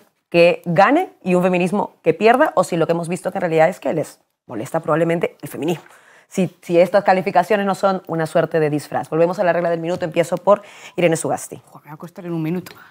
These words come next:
Speaker 2: A ver, <laughs> bueno, yo creo que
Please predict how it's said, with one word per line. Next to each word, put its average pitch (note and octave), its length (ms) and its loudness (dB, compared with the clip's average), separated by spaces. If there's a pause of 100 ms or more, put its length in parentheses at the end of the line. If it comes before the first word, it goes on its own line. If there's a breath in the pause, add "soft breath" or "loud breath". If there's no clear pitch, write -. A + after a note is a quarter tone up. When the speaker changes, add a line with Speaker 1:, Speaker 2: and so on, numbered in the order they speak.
(160)
Speaker 2:
A F#3+ 80 -2
ver, - 80 -2
<laughs> B3 680 0
bueno, G#3+ 180 0
yo A3 200 0
creo C#4+ 360 -2 (280 loud breath)
que F#3 280 -2